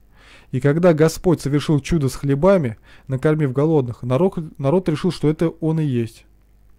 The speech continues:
Иоанна шесть пятнадцать. Иисус же, узнав, что хотят прийти, нечаянно взять его и сделать царём, опять удалился на гору один. Смущало только одно: учение книжников о предтече пришествия вождя.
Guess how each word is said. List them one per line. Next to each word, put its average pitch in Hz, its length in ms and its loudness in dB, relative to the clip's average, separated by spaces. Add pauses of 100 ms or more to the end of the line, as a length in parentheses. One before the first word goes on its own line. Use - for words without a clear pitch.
Иоанна 139 340 0
шесть 135 220 -8
пятнадцать. 131 520 -10 (580)
Иисус 147 460 -2
же, 147 120 0
узнав, 135 460 -4
что - 80 -6
хотят 131 380 -2
прийти, 131 540 -6
нечаянно 131 420 0
взять 135 340 -2
его 123 140 -4
и 151 120 -6
сделать 127 320 -2
царём, 165 440 -4 (400)
опять 175 360 -4
удалился 131 500 -4
на 127 100 -6
гору 123 220 -4
один. 110 300 -12 (1160)
Смущало 190 600 2
только 190 300 0
одно: 135 380 -2 (180)
учение 165 420 -2
книжников 151 580 -4
о 135 80 -4
предтече 151 540 -2
пришествия 135 560 -6
вождя. 123 460 -6